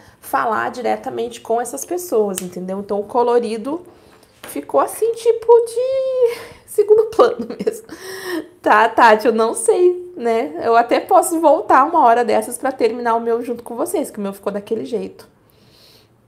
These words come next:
A Isabela tá dizendo que a câmera tá desfocada, gente. Eu acho que não, porque pra mim aqui tá bem bom.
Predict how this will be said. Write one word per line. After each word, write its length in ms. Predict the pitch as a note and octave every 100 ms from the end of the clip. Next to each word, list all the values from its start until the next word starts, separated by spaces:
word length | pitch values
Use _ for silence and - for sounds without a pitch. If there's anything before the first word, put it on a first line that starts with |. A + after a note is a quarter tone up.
| _ _ _ _ -
A 120 | -
Isabela 380 | G3 G#3+ G3 G3+
tá 120 | G3+ G#3
dizendo 220 | G#3+ G#3+
que 100 | A3+
a 140 | G#3+
câmera 720 | G#3+ - - A3 B3 E4 F4+ D#4
tá 100 | B3+
desfocada, 800 | - A3 G#3+ G#3+ C4+ D4+ D4
gente. 280 | A#3 G3+ G3+
Eu 40 | B3
acho 160 | B3
que 80 | -
não, 220 | F#4 A4+
porque 180 | A4 E4
pra 180 | D4+ C#4+
mim 180 | C#4 C4+
aqui 120 | C#4
tá 100 | -
bem 200 | B3+ C4+
bom. 380 | D4 E4 C4+ C#4